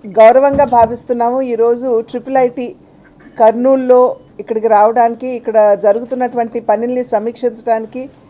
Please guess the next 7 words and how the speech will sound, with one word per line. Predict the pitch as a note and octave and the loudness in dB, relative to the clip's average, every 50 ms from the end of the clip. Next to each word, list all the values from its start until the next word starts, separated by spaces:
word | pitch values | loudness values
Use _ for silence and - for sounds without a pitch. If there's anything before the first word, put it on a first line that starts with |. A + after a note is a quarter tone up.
| _ _ - - - - - - | _ _ -20 -20 -20 -20 -12 -8
ఆ, | F#3+ G3+ G3+ G3+ G3+ G3+ G3+ G3 G3 G3 F#3+ F#3+ F#3 | -4 -2 0 0 2 2 2 2 2 2 0 0 -2
మేమందరం | F#3+ G#3 G#3+ G#3+ G#3+ G#3+ A3 C4 C4+ B3+ | -2 -2 0 0 0 -2 0 -2 -2 -2
కూడా | B3+ B3+ B3 B3+ | 0 -2 0 0
ఇక్కడికి | A#3+ A#3+ A#3 G#3+ G#3 A3+ | -2 -2 -6 -8 -4 0
రావడం | G#3 F#3+ F#3+ G#3 G#3 A3 A3 | 2 4 4 4 2 -2 -2
జరిగింది. | G3+ F#3+ F3+ F#3 F#3+ F#3+ F#3+ B3 F#4 - _ _ _ _ _ _ - | -2 -4 -4 -4 -10 -10 -10 -12 -12 -12 _ _ _ _ _ _ -2
సాధారణంగా | - A3 A3+ A3+ C4 C#4 C4+ C#4 C#4 C#4 C#4+ D4+ C#4+ B3 B3+ C4 C4 | 2 2 4 4 2 2 2 0 -2 0 0 2 4 4 2 2 -2